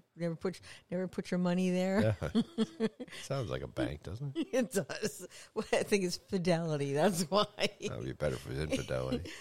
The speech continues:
Speaker 1: <laughs>
Speaker 2: Go there, get laid.
Speaker 1: <laughs>
Speaker 2: I'm gonna make a deposit.
Speaker 1: I'm gonna make a deposit. Oh, you're so not right. <laughs>
Speaker 2: And you would go there and make a withdrawal.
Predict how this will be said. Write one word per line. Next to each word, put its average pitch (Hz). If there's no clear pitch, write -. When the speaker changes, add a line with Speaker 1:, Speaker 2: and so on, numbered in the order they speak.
Speaker 1:
<laughs> -
Speaker 2:
Go 92
there, 78
get 73
laid. 78
Speaker 1:
<laughs> 180
Speaker 2:
I'm 139
gonna 107
make 104
a 98
deposit. 90
Speaker 1:
I'm 208
gonna 233
make 190
a 143
deposit. 180
Oh, 196
you're 180
so 170
not 165
right. 151
<laughs> -
Speaker 2:
And 107
you 123
would 139
go 104
there 113
and 98
make 110
a -
withdrawal. 120